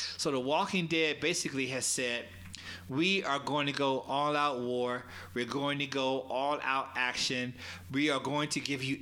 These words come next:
everything you've been wanting to see with all the people that you've been wanting to see, including the lion, including Jerry with the battle axe, including Rick doing his thing, Daryl, of course, doing his thing."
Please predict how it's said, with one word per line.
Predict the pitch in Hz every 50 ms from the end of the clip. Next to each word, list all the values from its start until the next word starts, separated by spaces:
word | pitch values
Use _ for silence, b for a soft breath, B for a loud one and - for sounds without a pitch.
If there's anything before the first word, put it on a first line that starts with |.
| -
everything | 131 135 156 165 165 165 - 160 160
you've | 151 151 147
been | 143 139 123 120 123
wanting | 139 156 165 170 - 185 175 170 160
to | 160 156
see | - - - 175 160 156 156 160 160 - - - - -
with | 123 120 - -
all | 139 147 156 165
the | 165 165
people | 165 - 190 175 165 - 160
that | 147 143 139 -
you've | - 139
been | 143 135 135
wanting | 139 143 139 135
to | 131 123
see, | - - 139 135 135 135 135 B B B B B
including | 127 117 117 - - 190 196 202 196
the | 190 185
lion, | 175 170 160 156 151 151 151 147 151 151 156 B B B B B B
including | 123 123 117 - 180 180 180 180 185 180 165 135
Jerry | 123 - 143 156 160 160 165 156
with | 156 165
the | 185 -
battle | 120 92 92 139 139 143 139 139
axe, | 139 135 135 135 - - - - - B B B B B B B -
including | 135 127 135 - - 180 175 170 170 170 156 143 135 131
Rick | 147 160 165 165 165 151 123
doing | 143 151 143 139
his | 135 139 160 175 170 -
thing, | - - 170 160 156 156 156 151 151 139 120 110
Daryl, | 143 151 160 165 165 160 165 165
of | 160 -
course, | - - 170 165 165 156
doing | 156 160 151 147
his | 143 156 156 151 -
thing." | - - 156 151 151 151 151 147